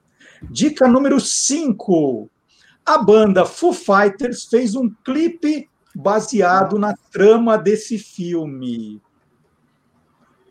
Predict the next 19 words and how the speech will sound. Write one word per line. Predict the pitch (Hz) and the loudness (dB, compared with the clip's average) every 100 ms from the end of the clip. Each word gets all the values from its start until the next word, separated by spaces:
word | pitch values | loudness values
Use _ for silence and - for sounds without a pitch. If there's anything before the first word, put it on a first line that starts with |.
| _ _ _ | _ _ _
Até | 170 | -2
agora | 151 160 190 | 2 2 2
ninguém | 180 165 190 | 0 -2 0
levantou, | 196 208 190 170 190 | 2 0 -2 0 0
então, | 196 185 185 226 - - _ | 0 -2 -4 -6 -10 -20 _
né? | 139 170 240 - _ _ | -8 -6 -8 -12 _ _
Vamos | 151 247 | -2 2
lá, | 269 214 | 2 2
gente, | 208 214 | 0 -2
no | 247 | -2
chat | - 240 269 262 247 | -2 -4 -4 -4 -4
vocês | 254 240 | -2 -4
participam | - 233 - - 247 220 214 | -2 -4 -4 -4 -2 -2 0
também. | 214 190 185 226 320 _ _ _ - - - - _ _ 120 151 | 0 0 0 -2 -4 _ _ _ -20 -18 -16 -16 _ _ -10 -4
Dica | 294 262 | -2 0
número | 302 349 262 233 | -2 -2 -2 -2
seis, | - 220 214 240 254 254 - _ - | -2 4 6 6 2 -6 -10 _ -2
o | 233 | 0
nome | 208 208 240 277 302 226 190 165 127 | 2 2 2 4 2 2 0 -2 -8